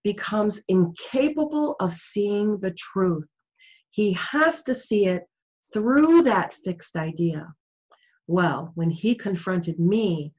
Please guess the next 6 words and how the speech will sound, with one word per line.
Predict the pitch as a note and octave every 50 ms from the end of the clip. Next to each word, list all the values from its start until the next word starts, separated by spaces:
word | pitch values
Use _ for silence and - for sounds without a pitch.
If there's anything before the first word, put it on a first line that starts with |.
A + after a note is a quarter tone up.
| _ _ _ _ _ _ _ -
the | F3+ F3
fact | E3+ E3+ - - G#3 F#3+ F#3 E3+ E3+ - - _ E3+
dissolved | E3 F3 F3 E3+ E3 E3 F3 G#3 A3 A3+ A3 G#3 F#3 E3+ E3+ - F3 E3+
the | E3+ E3
fixed | D#3 - E3+ D#3+ D#3+ - - -
idea, | - D#3+ E3 E3 E3 E3 D#3+ D3+ C#3+ C#3+ D3